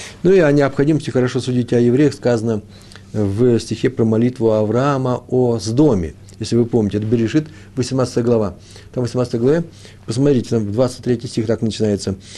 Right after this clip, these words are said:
«Ваигаш Авраам». «Ваигаш Авраам» — это так резко подошёл. Не просто подошёл, а с напором, решительно. И сказал, к Всевышнему подошёл.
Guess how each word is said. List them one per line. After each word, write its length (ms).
«Ваигаш 560
Авраам». 400
«Ваигаш 340
Авраам» — 340
это 140
так 160
резко 380
подошёл. 580
Не 100
просто 280
подошёл, 480
а 200
с 80
напором, 460
решительно. 560
И 80
сказал, 240
к 160
Всевышнему 680
подошёл. 480